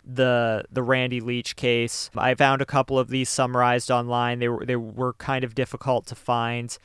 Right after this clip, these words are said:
I may be repeating some of these. Apologies if we do that.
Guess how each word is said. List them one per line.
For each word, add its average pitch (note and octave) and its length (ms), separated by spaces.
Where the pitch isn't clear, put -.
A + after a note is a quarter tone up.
I B2+ 220
may B2+ 460
be B2+ 240
repeating B2+ 560
some C3+ 220
of B2 60
these. C3 640
Apologies A#2 760
if - 140
we A#2+ 100
do A#2 220
that. A#2+ 320